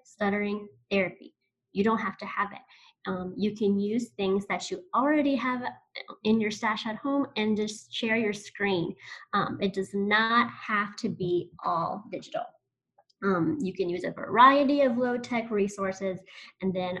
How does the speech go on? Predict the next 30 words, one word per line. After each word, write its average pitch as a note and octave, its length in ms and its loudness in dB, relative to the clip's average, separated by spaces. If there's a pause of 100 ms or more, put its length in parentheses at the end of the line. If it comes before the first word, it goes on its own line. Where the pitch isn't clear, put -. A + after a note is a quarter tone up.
modify F3 640 -2
them. - 1500 -14
But B3 200 6 (240)
if E3+ 180 -10
you - 80 -12
are - 120 -8
looking D#4+ 340 4 (120)
for F4+ 80 -6
s-, F4 100 -10 (160)
a C#4 100 6
few C#4 340 4
of B3+ 100 6
those B3 200 2
resources, A3 640 -4
however, - 460 -4 (400)
um, - 300 -8 (100)
I'm G3+ 160 2
gonna G#3 200 0
share F#3+ 300 0
a F#3+ 60 -2
few - 360 -6 (880)
that - 100 -6
I - 120 -2
like - 220 -12
to - 100 -18
use. - 340 -20 (1700)
Okay, - 180 -4 (220)
the G3+ 160 0
first F#4 300 2
one E4 360 2